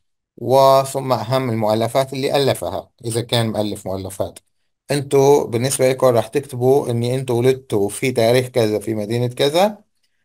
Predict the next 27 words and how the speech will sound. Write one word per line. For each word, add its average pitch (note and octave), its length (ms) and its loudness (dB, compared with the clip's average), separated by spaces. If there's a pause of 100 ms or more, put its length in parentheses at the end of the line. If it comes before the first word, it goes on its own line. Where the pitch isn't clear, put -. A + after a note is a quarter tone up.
(180)
دخلتوا B2+ 540 0
المدرسة B2 580 0 (880)
في G#2 280 -6
عام A2 320 0
كذا، C3 600 -2 (520)
وشو C#3 560 2
أهم B2+ 280 -4
الأحداث A#2+ 420 -4
صارت A#2+ 280 -2
معكم A#2 320 -4
من G#2+ 140 -2
الصف B2 360 -6
الأول A2 320 2
حتى B2 140 -8
الصف A#2+ 320 -8
التاسع، B2+ 540 -2 (520)
تكتبوها F3+ 440 2
خلال C#3+ 340 2
أربع D#3+ 380 2
أو C3 80 2
خمس G#2+ 280 -6
أسطر B2 420 -6 (400)
حد C#3 240 -2
أقصى، A2+ 380 -2 (120)
هذا B2 200 0
المطلوب G#2 460 -6
منكم. A#2 360 -6